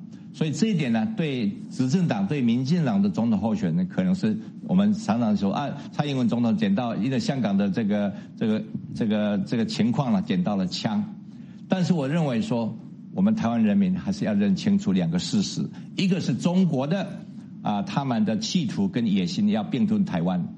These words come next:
啊，用文攻武吓，他们甚至说要买台湾，透过买台湾的媒体、买台湾的经济，可能比台湾攻打台湾、军事攻打台湾还要更便宜。所以他们，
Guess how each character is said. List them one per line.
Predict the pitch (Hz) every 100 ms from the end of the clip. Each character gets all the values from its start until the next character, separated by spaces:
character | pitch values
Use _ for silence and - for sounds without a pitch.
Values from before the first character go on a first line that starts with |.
| - - - - -
啊， | 85
用 | 123 120 113
文 | 95 110 107
攻 | 107 98
武 | 76
吓， | - 110 - - - -
他 |
们 | 123 113
甚 | - 175
至 | 151
说 | 131 147
要 | 175 160 92 - - - - - - - - - - - -
买 | 180 240 233
台 | - 131
湾， | 151 151 156 - - - -
透 | - 143
过 | 143
买 | 120 110
台 | 98 - 117
湾 | 139
的 | 131
媒 | 117 131
体、 | 123 123 90 - -
买 | 98
台 | 95 120
湾 | 143
的 | 131
经 | 180 151
济， | 143 170 127 - - -
可 | - 117
能 | 120
比 | - 98
台 | - 101
湾 | 113 107 107 - - - - -
攻 | 160 165
打 | 117 92
台 | - 101
湾、 | 107
军 | 113 147
事 | 143 135 - - -
攻 | 151 143
打 | 104
台 | 85
湾 | 95
还 | 85 92
要 | 98 113
更 | 127 113
便 | - 104 90 95
宜。 | 82 73 - - -
所 | 120
以 | 101
他 | 117
们， | 107